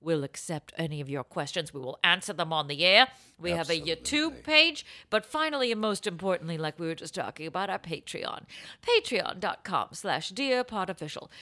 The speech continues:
Speaker 1: where for a mere three or five dollars a month, you'll get extra special tidbits in your inbox every week. Every week, damn it. And, uh, you can fund our dreams. And by the way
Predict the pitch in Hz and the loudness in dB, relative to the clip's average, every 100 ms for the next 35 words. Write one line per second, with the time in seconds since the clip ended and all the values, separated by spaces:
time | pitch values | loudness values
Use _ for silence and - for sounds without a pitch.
0 | - - 208 208 214 196 202 214 208 247 | -12 0 2 2 2 0 2 0 0 0
1 | 277 269 - 294 359 - 233 202 214 185 | 0 0 4 6 6 4 0 0 0 0
2 | 170 180 170 180 190 156 147 - - 285 | 0 -2 -2 -2 -2 -6 -4 -8 -4 -6
3 | - - - - 170 156 - 277 233 233 | -6 -10 -8 -6 -6 -8 -8 -6 -2 -4
4 | - - - - 349 330 233 170 - 233 | -4 -14 -16 -6 -2 0 0 -2 0 -2
5 | 202 165 156 - - - 320 370 208 - | 0 -4 -6 -10 -14 2 8 8 6 -8
6 | - 170 180 247 339 415 - - - _ | -12 -12 -8 0 8 10 8 -2 -14 _
7 | _ _ - 415 605 320 403 370 277 403 | _ _ 4 10 10 10 6 6 6 6
8 | 440 453 - - 311 294 262 240 - - | 8 6 4 0 2 4 4 2 0 -16
9 | - _ - 226 208 180 180 165 190 220 | -20 _ 2 4 4 4 4 4 -2 -6
10 | 240 202 - 185 180 165 170 160 160 156 | -6 -6 0 2 2 0 2 2 0 -2
11 | 165 135 143 202 208 302 330 240 190 143 | -2 -2 -6 -6 4 6 6 6 4 4